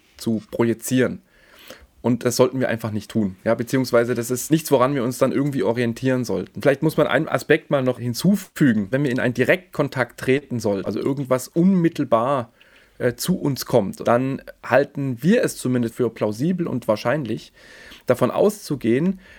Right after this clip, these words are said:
dass unser Gegenüber dann kein biologisches Wesen wäre. Denn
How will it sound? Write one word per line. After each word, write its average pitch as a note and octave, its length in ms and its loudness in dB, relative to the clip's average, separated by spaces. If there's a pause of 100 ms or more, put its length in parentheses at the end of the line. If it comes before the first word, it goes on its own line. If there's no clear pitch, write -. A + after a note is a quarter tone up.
(140)
dass B2+ 160 4
unser C3+ 240 0
Gegenüber B2+ 880 0
dann A2+ 220 -2
kein E3 560 0
biologisches C3 920 0
Wesen C#3+ 440 0
wäre. F#2 420 -6 (840)
Denn C3 360 2